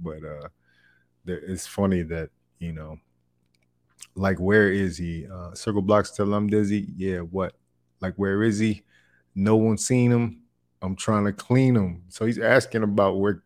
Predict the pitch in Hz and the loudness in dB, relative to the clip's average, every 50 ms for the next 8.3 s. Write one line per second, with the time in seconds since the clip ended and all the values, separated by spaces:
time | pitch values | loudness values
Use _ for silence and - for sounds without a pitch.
0 | _ _ - 98 90 - - 95 87 87 87 87 82 78 78 76 73 - - - | _ _ -10 -10 -10 -8 -8 -10 -8 -8 -8 -8 -8 -10 -12 -14 -16 -18 -20 -20
1 | _ _ _ _ _ _ _ _ - - 107 - - 143 147 - - - - 170 | _ _ _ _ _ _ _ _ -16 -10 -4 0 2 2 2 2 0 -4 2 4
2 | 190 180 175 147 131 151 185 165 160 156 151 127 - 139 127 104 - - _ _ | 6 6 6 6 6 6 6 6 6 4 4 4 6 4 4 4 4 0 _ _
3 | _ _ _ _ _ _ _ _ _ _ _ _ _ - - 113 117 135 147 143 | _ _ _ _ _ _ _ _ _ _ _ _ _ -8 -4 -2 0 2 2 4
4 | 147 151 147 123 107 127 139 131 127 - 120 - - 127 123 120 120 117 113 113 | 6 6 6 6 6 6 4 4 4 0 -8 -4 0 2 4 4 4 2 0 0
5 | 113 117 127 135 147 143 _ _ _ _ _ _ _ _ _ _ _ _ _ _ | 0 0 -2 -2 -4 -6 _ _ _ _ _ _ _ _ _ _ _ _ _ _
6 | _ _ _ _ _ _ _ _ _ _ _ - 110 120 123 123 120 117 113 110 | _ _ _ _ _ _ _ _ _ _ _ -4 -2 0 2 2 2 2 2 2
7 | 107 101 87 101 95 90 - 95 90 85 87 90 87 85 - - - 82 80 82 | 2 0 0 -2 -6 -4 -4 -4 -4 -4 -4 -6 -6 -8 -10 -12 -14 -14 -14 -14
8 | 82 85 82 82 82 - | -14 -14 -12 -14 -14 -18